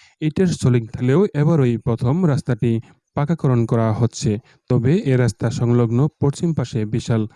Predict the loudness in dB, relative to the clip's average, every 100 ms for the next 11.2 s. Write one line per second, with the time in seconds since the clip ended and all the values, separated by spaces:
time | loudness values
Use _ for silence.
0 | _ _ _ _ -6 -4 -4 -4 -8 -6
1 | -4 -4 -4 -6 -4 -6 -4 -4 -4 -4
2 | -4 -2 -2 -2 -4 -4 -4 -4 -4 -4
3 | -2 -4 -4 -10 _ -4 -2 -2 -2 -2
4 | -2 -2 -4 -2 -2 -2 0 0 0 -2
5 | -4 -10 _ _ -2 2 2 2 -2 -18
6 | _ 0 2 2 2 0 0 0 2 2
7 | 0 0 0 -2 -8 _ _ -2 -2 -2
8 | 0 0 2 0 0 -2 -4 -10 0 0
9 | 2 0 2 0 -2 -8 _ -4 -4 0
10 | -2 0 -2 0 -4 -2 -2 0 0 0
11 | 0